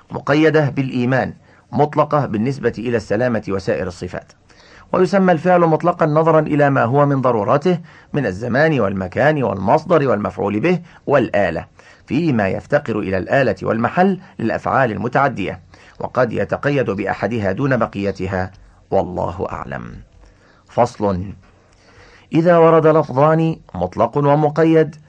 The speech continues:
فهو على ثلاثة أقسام. القسم الأول أن يكون في حكم واحد بسبب واحد، كقوله عليه السلام: "لا نكاح إلا بولي"، وقال: "لا نكاح إلا بولي مرشد وشاهدي عدل"،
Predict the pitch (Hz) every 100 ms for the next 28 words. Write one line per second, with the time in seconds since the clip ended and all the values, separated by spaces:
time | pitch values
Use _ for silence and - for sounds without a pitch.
0 | _ - 117 135 110 107 98 95 104 92
1 | - - - - - - - _ _ _
2 | _ - 135 135 170 117 62 76 - _
3 | _ _ _ _ - 143 165 196 214 185
4 | 180 160 175 170 165 160 151 147 - _
5 | _ - 95 - 156 151 151 143 135 123
6 | - _ _ - - 123 135 120 117 110
7 | 113 104 - 110 147 175 - - - 101
8 | 123 98 90 120 104 - 113 117 123 101
9 | 87 78 - _ _ _ _ _ - 87
10 | - 139 175 202 - _ _ - 131 110
11 | 92 135 120 98 131 110 95 113 117 101
12 | 123 151 113 95 101 143 131 180 185 -
13 | _ _ - - - 98 98 95 82 123
14 | - -